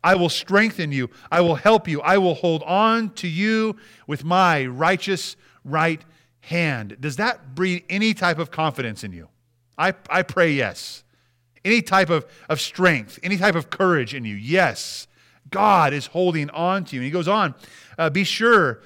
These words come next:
that all who are enraged against you," this is that faith, we have trust God in this, "all that are enraged against you, they will be ashamed and disgraced.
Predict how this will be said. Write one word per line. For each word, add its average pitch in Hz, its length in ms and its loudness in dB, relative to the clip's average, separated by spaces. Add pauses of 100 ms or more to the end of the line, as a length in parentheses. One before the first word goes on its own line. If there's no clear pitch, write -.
(200)
that 175 180 2
all 220 320 8
who 214 180 2
are 190 140 6
enraged 190 580 2
against 175 640 -2
you," 131 280 -4 (840)
this 117 140 -12
is 127 60 -6
that 147 200 0
faith, 180 320 2
we 123 80 -6
have 120 120 -6
trust - 360 -2
God 165 220 2
in 135 80 -4
this, 104 220 -10 (420)
"all 220 240 8
that 208 120 6
are 190 80 4
enraged 170 320 0
against 180 300 -2
you, 143 140 -4 (280)
they 196 120 4
will 226 100 8
be 185 120 2
ashamed 185 520 0
and 185 160 -4
disgraced. 226 760 -2